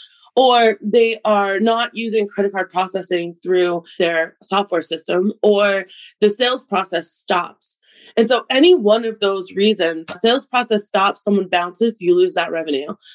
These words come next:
The time that you're spending doing those extra little steps and not having it streamlined and easy is costing you time, or if you're paying someone, money for that.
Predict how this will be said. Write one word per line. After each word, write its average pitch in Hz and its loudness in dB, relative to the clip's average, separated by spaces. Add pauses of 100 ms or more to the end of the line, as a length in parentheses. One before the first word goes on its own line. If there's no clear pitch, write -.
(160)
The 208 0 (200)
time 262 -2
that 196 -2
you're 220 2
spending 233 -2
doing 220 0
those 202 0
extra 202 -2
little 196 -4
steps - -4 (280)
and 208 2
not 214 0
having 208 -2
it - -6
streamlined 202 0
and 180 -4
easy 196 -4 (180)
is 226 2
costing 226 0
you 202 -6
time, 165 -2 (260)
or 208 4
if 208 -2
you're 196 -4
paying 277 0
someone, 165 -2 (240)
money 190 2 (340)
for 233 6
that. - -4